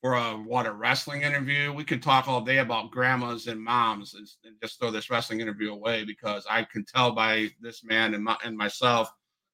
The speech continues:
we had some, we have loving families, um, and, um, I'm sure he's thanking everybody for the support he's getting through this time too. So bear with us. Um, we're gonna get through this interview. Um, thank you, Jamie, for coming, taking the time out,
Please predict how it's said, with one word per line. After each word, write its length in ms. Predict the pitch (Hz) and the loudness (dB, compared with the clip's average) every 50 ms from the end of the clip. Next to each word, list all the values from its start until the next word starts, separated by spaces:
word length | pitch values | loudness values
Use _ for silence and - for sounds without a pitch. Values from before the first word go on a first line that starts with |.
| _ _ _ _ _ - | _ _ _ _ _ 4
we 100 | 135 135 | 6 8
had 200 | 135 131 127 123 | 8 8 8 6
some, 240 | - - 113 113 - | 4 0 -2 -2 0
we 100 | 131 131 | 2 2
have 140 | 123 110 104 | 2 2 2
loving 320 | 120 127 127 120 127 120 | 2 2 2 2 0 -2
families, 800 | 113 - 127 123 123 123 123 123 123 123 123 123 117 - - - _ _ - | 2 6 8 8 8 8 6 4 2 2 0 0 -2 -6 -10 -14 _ _ -2
um, 260 | 110 110 110 107 107 76 | 0 2 2 0 0 0
and, 200 | 110 113 110 110 | 0 0 2 2
um, 320 | 110 104 101 104 101 101 101 _ _ _ _ _ _ _ _ _ _ _ _ _ - | 0 0 -2 -2 -6 -10 -14 _ _ _ _ _ _ _ _ _ _ _ _ _ -2
I'm 220 | 110 117 110 107 - | -2 -2 -2 -2 -6
sure 360 | - - - - 131 127 123 | -10 -8 -2 0 2 2 4
he's 240 | 120 127 120 107 - | 4 2 0 0 2
thanking 300 | - 127 117 113 123 117 | 4 2 2 4 2 0
everybody 320 | 117 110 110 110 110 110 | 0 0 0 0 0 -2
for 120 | 104 - 113 | -2 -4 -4
the 100 | 107 101 | -6 -6
support 360 | - - - - 107 85 107 | -6 -8 -4 -4 -2 -2 -4
he's 200 | 113 107 98 - | -6 -10 -10 -6
getting 260 | - 101 85 92 95 | -6 -6 -6 -6 -10
through 160 | - 104 101 | -18 -20 -20
this 180 | 101 101 - - | -20 -20 -10 -4
time 260 | - 104 98 92 98 - - | -2 -2 -2 -2 -4 -8 -6
too. 240 | 110 104 101 101 | -4 -4 -6 -6
So 380 | 101 - - 107 101 101 98 - _ _ _ _ _ _ _ _ _ _ _ _ _ - | -12 -12 -10 -8 -6 -6 -8 -10 _ _ _ _ _ _ _ _ _ _ _ _ _ 8
bear 180 | 147 156 165 165 | 12 12 12 12
with 240 | 170 180 175 160 | 12 12 10 12
us. 380 | 185 185 185 180 - - - - - | 12 12 12 12 10 4 0 -2 0
Um, 300 | 131 131 131 127 123 123 | 2 4 4 4 4 4
we're 80 | 131 | 4
gonna 120 | 131 139 147 | 4 6 6
get 160 | 151 127 - | 6 6 6
through 140 | - 151 147 | 4 2 4
this 180 | 151 147 143 | 4 4 4
interview. 580 | 156 156 156 156 151 151 156 160 160 160 160 156 | 4 6 6 6 8 8 8 10 10 10 8 6
Um, 300 | 139 135 127 123 123 123 | 6 4 4 2 0 4
thank 260 | - 143 147 151 143 - | 8 8 8 8 8 4
you, 80 | 135 | 0
Jamie, 340 | 127 135 143 143 147 147 147 | 4 6 6 6 6 6 2
for 160 | 139 - 131 | 0 -2 -6
coming, 420 | 113 - 151 135 135 135 131 147 - | -2 2 2 4 4 4 2 0 2
taking 200 | - 139 135 131 | 0 0 0 -2
the 60 | 123 | -4
time 320 | - - 131 131 131 123 | 0 2 2 4 4 4
out, 300 | 123 131 139 139 135 - | 6 6 6 4 2 -2